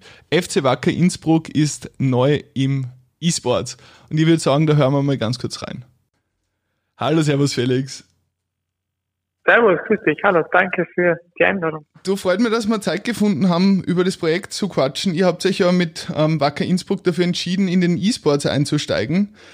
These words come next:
Speaker 1: Wo, wo kommt die Idee E-Sports her? Wo, wo ist so dieser Startschuss gewesen, wo ihr gesagt habt, okay,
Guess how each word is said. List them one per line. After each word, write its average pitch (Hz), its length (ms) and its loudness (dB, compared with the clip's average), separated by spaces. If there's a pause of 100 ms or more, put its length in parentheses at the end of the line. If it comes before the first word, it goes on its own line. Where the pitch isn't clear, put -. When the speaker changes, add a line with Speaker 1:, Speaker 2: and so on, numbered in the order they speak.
(180)
Speaker 1:
Wo, 156 380 2
wo 170 120 0
kommt 202 280 -2
die 190 160 -2
Idee 165 320 -4 (120)
E-Sports 160 360 -4
her? 139 220 2
Wo, 156 260 2
wo 156 140 2
ist 160 180 0
so 170 80 0
dieser 151 260 0
Startschuss 160 640 -2
gewesen, 143 380 0
wo 143 60 2
ihr 143 100 2
gesagt 127 320 -2
habt, 135 160 -2
okay, 131 340 2